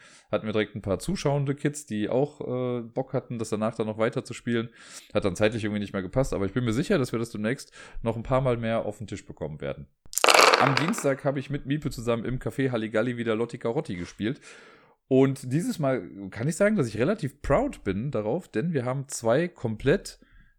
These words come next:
regelkorrekte Runden gespielt. Und für Miepel war es absolut in Ordnung. Es hat super gut funktioniert und sie hat richtig gute Entscheidungen auch getroffen. Wir haben zweimal gespielt. Das erste Mal hat sie gewonnen, das erste, also das zweite Mal habe ich dann gewonnen.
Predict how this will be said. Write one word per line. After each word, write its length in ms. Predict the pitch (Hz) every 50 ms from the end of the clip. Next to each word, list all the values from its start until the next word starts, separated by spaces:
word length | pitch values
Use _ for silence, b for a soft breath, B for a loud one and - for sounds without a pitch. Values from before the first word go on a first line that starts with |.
| b -
regelkorrekte 840 | 113 110 135 180 196 180 170 165 - - 156 131 151 151 - - 139
Runden 340 | 127 147 196 247 - - -
gespielt. 560 | - 90 - - - 98 104 127 147 147 - _ _ b b b b b b b b b b b b _ _ _
Und 380 | - 147 147 160 160 - - - _ - - - 117
für 140 | - -
Miepel 280 | 131 143 180 196 196 131
war 80 | 120 123
es 100 | 127 -
absolut 360 | - - - 156 135 135 135
in 80 | 127 123
Ordnung. 280 | 139 190 196 123 107
Es 80 | 95 95
hat 100 | 107 107
super 180 | 127 139 151 123
gut 140 | 117 117
funktioniert 400 | - 127 110 - 113 127 156 -
und 100 | - 123
sie 80 | 110 110
hat 120 | 107 -
richtig 300 | 110 131 151 - 156 139
gute 260 | - - 131 - - 175
Entscheidungen 440 | 143 147 - 170 185 147 107 92
auch 120 | - 87 -
getroffen. 340 | - - - 95 104 - -
Wir 60 | 110
haben 100 | 98 98
zweimal 240 | - 127 123 117 104
gespielt. 280 | 101 - - 165 233
Das 100 | - 113
erste 200 | 104 123 - 120
Mal 60 | 110
hat 80 | 95 92
sie 100 | 101 117
gewonnen, 240 | 151 180 202 196 190
das 100 | 180 147
erste, 200 | 139 143 - -
also 120 | 120 113
das 100 | 110 -
zweite 200 | - 127 127 131
Mal 60 | 120
habe 80 | 107 135
ich 60 | 135
dann 120 | - 92 85
gewonnen. 240 | 82 80 92 147